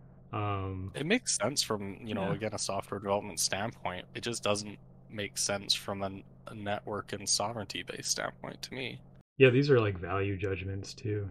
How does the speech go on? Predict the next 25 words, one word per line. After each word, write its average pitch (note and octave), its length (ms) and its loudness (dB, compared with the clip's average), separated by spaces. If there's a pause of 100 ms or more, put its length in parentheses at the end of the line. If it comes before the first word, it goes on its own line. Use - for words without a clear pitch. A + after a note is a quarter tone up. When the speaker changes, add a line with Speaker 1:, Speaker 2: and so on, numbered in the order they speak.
Speaker 1:
So A2+ 300 -2
it, B2+ 180 4
it's A2 160 0
very A#2+ 260 4
interesting A2 380 -2
what G#2 160 -2
people G#2 280 -4
are, F#2+ 300 0 (1300)
like, F#2+ 200 -2 (140)
as-, - 260 -2 (200)
like, F#2+ 220 -2 (220)
valuing G2 720 2
in F#2+ 100 -4
terms F#2 300 -4
of F2+ 120 -4
ideals F#2 580 -2
and F2+ 200 -6
philosophy F2+ 640 -4
around F#2 300 -2
this F#2+ 160 -4
stuff. - 320 -6 (1700)
Speaker 2:
I - 80 0
think - 180 -6
it's G2+ 100 -2
very F#2+ 520 -2